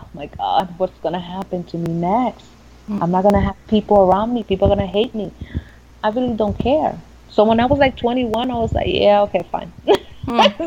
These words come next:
Speaker 1: Like, whatever. And, and, and, you know, I appreciate, you know, um, what you just told me. And sometimes it's hard to tell a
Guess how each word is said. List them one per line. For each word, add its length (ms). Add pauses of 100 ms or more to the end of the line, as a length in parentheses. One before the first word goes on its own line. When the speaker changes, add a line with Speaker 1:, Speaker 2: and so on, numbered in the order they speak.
(120)
Speaker 1:
Like, 120 (480)
whatever. 600 (240)
And, 180
and, 180 (120)
and, 160
you 60
know, 160
I 40
appreciate, 680 (240)
you 140
know, 340 (140)
um, 340 (120)
what 160 (120)
you 60
just 220
told 200
me. 300
And 300 (800)
sometimes 580
it's 200
hard 320
to 60
tell 260
a 40